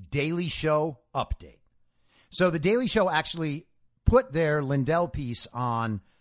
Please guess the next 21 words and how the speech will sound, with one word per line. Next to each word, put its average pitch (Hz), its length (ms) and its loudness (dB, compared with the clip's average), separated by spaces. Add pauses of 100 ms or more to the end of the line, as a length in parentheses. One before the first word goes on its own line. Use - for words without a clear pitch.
(200)
last 127 360 0
night, 110 300 -4 (400)
and 220 300 0
it - 160 -4 (240)
is 131 120 -4
exactly 117 460 -4
what 104 260 -6
you 107 120 -6
would 101 100 -6
expect. - 460 -10 (120)
But 277 300 2 (480)
one 240 300 -4
part 233 320 -2
that 139 160 -4
surprised 160 760 -2
me 107 220 -4
in 120 180 -4
particular 110 580 -6
was 107 500 -2 (760)
how 190 300 -2
little 165 840 0